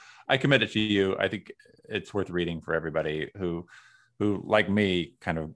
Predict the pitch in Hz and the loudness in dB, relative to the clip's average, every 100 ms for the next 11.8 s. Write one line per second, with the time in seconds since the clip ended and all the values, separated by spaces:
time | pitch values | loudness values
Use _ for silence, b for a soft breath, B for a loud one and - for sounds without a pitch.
0 | 120 95 98 90 87 85 73 78 80 80 | -8 0 4 4 2 0 0 0 -4 -4
1 | 73 71 76 71 73 76 73 71 _ b | -6 -8 -10 -6 -4 -2 -4 -6 _ b
2 | b _ - 101 - - _ _ 123 127 | b _ -2 0 0 -6 _ _ -6 0
3 | 123 147 143 135 120 101 95 95 95 87 | 4 4 4 2 2 2 0 0 0 -2
4 | 87 - 82 78 78 110 95 92 90 87 | -6 0 0 0 -2 -2 0 0 0 0
5 | - 98 87 82 80 78 78 78 80 - | -2 -2 -2 -2 -2 -4 -4 -4 -6 -6
6 | 80 78 - 82 - - 113 101 - 78 | -8 -10 -10 -10 -8 -2 -2 0 2 2
7 | 76 76 80 80 - - - 82 76 76 | 0 -6 -10 -12 -14 -10 -8 -6 -8 -10
8 | - b b - 110 120 107 90 85 90 | -14 b b -2 4 4 4 0 -2 -4
9 | 82 78 - 113 - 92 87 78 76 76 | -6 -6 -6 -6 -6 -4 -4 -2 0 0
10 | 82 73 73 - - 64 - - - - | 0 -2 -4 -14 -6 -6 -6 -8 -8 -6
11 | - - - - - - 50 - | -6 -8 -10 -14 -14 -12 -14 -14